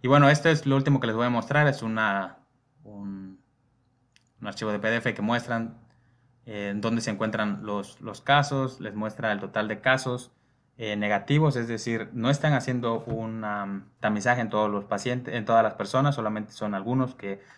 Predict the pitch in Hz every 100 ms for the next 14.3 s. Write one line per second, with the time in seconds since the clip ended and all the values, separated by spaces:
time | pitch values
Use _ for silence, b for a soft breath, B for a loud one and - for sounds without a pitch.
0 | B - 101 123 123 131 123 104 101 98
1 | 98 101 101 98 95 98 95 98 101 147
2 | 151 151 160 165 b b b b b b
3 | _ 107 117 120 135 127 104 113 113 110
4 | 107 101 98 107 110 110 104 101 107 101
5 | 101 98 131 131 127 - 110 110 110 110
6 | 107 104 101 101 101 104 113 - 151 147
7 | 139 - 127 123 117 107 - 104 - 104
8 | 120 127 139 139 147 - _ _ _ _
9 | _ _ _ _ _ - 110 110 117 104
10 | 107 107 104 - 107 104 101 - _ _
11 | 107 104 107 110 107 107 104 101 104 101
12 | - _ - 107 104 110 98 95 101 101
13 | - - 101 - 101 117 131 131 147 156
14 | 165 156